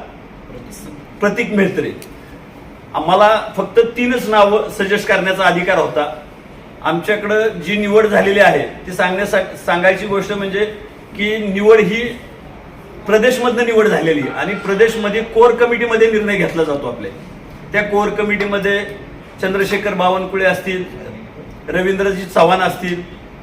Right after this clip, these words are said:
चंद्रकांत दादा पाटील असतील, म-, आमदार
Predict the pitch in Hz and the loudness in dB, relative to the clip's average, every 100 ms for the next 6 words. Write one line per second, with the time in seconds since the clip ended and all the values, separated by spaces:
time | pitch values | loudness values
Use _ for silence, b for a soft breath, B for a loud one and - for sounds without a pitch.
0 | - - - - - 185 196 196 190 185 | -20 -20 -20 -16 -4 -2 2 2 4 4
1 | 185 185 175 190 180 - 185 175 - - | 4 0 -2 -2 -2 -2 -6 -6 -12 -12
2 | 165 160 151 147 147 143 147 175 180 185 | -2 4 4 4 2 0 -2 0 0 0